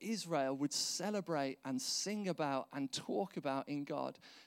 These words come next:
declare that this God, who is like you, God? You're so far beyond my understanding. You're so far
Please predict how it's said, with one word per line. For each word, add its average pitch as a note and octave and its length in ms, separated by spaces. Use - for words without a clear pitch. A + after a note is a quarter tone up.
declare F3 720
that C#3 260
this G#3 260
God, D#3+ 400
who A#3 200
is A#3 180
like A3+ 380
you, F#3 100
God? C#3+ 320
You're E3+ 80
so - 460
far G#3 460
beyond F#3+ 300
my F3+ 140
understanding. F3+ 600
You're D3 100
so G#3+ 320
far G3+ 340